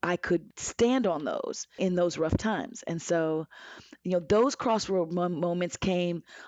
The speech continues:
on a miscellaneous Tuesday or a awkward Saturday, things that I don't have a specific memory of, but I just know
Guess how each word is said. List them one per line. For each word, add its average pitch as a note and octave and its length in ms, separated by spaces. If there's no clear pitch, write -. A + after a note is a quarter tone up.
on G3 100
a F#3+ 60
miscellaneous G#3+ 640
Tuesday G#3 540
or F3+ 260
a F3+ 280
awkward G#3+ 360
Saturday, G3+ 720
things G3+ 360
that F3+ 320
I F#3 100
don't F#3 240
have F3+ 240
a F3 60
specific - 580
memory E3+ 400
of, E3 340
but E3+ 120
I F3+ 160
just F3+ 260
know F3+ 440